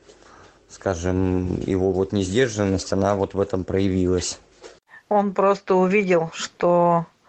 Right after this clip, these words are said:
Speaker 2: ей нужно показать силу, что она любит, э, сильного мужчину,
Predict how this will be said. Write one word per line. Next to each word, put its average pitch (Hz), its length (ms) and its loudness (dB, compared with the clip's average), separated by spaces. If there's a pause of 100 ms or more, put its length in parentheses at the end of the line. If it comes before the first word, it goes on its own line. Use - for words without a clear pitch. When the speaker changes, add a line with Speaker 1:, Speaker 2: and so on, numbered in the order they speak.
(520)
Speaker 2:
ей 180 320 2
нужно 165 400 2
показать 165 600 0
силу, 165 540 0 (480)
что - 360 -2
она 165 300 2
любит, 160 600 -2
э, 160 420 0
сильного 160 540 0
мужчину, 165 680 2